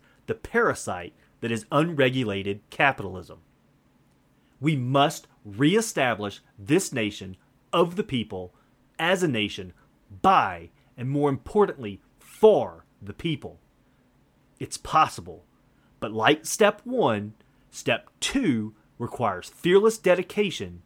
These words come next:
to the grind. Aren't our children's and their children's future worth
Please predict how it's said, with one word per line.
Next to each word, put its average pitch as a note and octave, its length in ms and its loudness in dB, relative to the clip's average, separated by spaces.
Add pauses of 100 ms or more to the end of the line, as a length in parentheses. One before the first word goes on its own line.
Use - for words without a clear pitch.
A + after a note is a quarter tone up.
to G2+ 120 -10
the F2+ 120 -12
grind. F2+ 600 -2 (1300)
Aren't D#3 240 4
our E3 140 4
children's F3+ 640 0 (280)
and A#2+ 200 -6
their E3+ 200 8
children's A2 440 -2
future A2 540 -6 (240)
worth A2+ 520 4